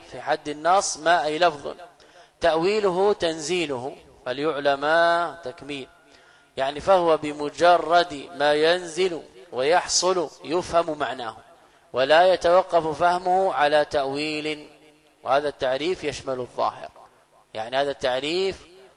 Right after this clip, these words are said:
ليس بتعريف لي للنص. ما تأويله تنزيله، يعني منذ أن ينزل،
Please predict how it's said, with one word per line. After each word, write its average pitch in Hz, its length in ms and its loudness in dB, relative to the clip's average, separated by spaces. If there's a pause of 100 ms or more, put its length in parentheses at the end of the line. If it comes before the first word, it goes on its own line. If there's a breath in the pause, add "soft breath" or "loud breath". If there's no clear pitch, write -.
(140)
ليس 147 200 -4
بتعريف 143 580 -6
لي 143 300 -8
للنص. 117 480 -8 (520 loud breath)
ما 175 280 4
تأويله 196 920 2
تنزيله، 147 520 -6
يعني 147 300 -2
منذ 196 340 -2
أن 170 220 2
ينزل، 185 680 4